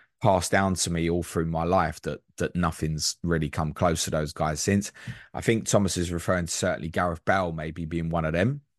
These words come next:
And I think Gareth will probably go down as the greatest Welsh player.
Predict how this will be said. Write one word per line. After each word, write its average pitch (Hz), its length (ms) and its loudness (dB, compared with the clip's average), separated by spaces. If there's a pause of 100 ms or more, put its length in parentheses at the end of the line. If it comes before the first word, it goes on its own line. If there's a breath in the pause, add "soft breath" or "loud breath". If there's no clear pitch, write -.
(280)
And 85 80 0
I 85 40 0
think 82 240 -2 (100)
Gareth 82 380 0 (260)
will 85 160 0
probably 87 460 2
go 82 180 2
down 80 260 0
as 73 120 -6
the 80 80 -8
greatest 78 440 0
Welsh 82 300 -2
player. 80 340 -2